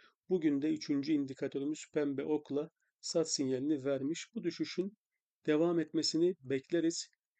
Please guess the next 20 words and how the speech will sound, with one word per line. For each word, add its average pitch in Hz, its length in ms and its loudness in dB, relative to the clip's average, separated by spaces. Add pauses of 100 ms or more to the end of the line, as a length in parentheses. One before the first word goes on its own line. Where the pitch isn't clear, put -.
(140)
En 196 140 0
azından 156 600 2
on 165 260 2
dört 151 240 2
nokta 143 320 -2
doksan 147 420 0
beş 165 120 4
seviyesine 143 720 0 (140)
dokunmasını 139 640 0
isteriz 135 480 -2
arkadaşlar. 127 580 -8 (2250)
Silver 180 520 4
Line 160 500 4 (300)
hissesine 131 500 0
geldik. 147 420 0
Silver 151 400 0
Line 139 320 0
hissesinde 131 720 -4
durumlar 131 460 0
neymiş? 143 480 -2